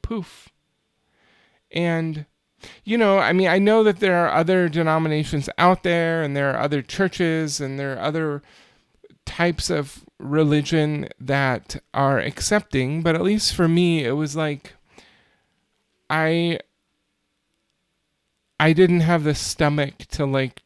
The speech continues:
roll the dice again. You know, I didn't, I didn't wanna invest another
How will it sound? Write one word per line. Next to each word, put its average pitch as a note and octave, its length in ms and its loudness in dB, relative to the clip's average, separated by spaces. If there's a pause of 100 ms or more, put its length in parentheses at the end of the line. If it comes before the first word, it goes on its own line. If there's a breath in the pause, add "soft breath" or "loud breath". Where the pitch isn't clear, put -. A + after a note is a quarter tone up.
(120)
roll C3+ 460 2
the C#3 120 -2
dice B2+ 380 -4
again. D#3 500 -4 (540)
You C3+ 100 -8
know, C#3 120 -2
I C#3+ 100 -2
didn't, D3 420 -4
I C#3 80 -6
didn't D3 240 -2
wanna D3 220 2
invest C#3 580 0
another C3+ 460 0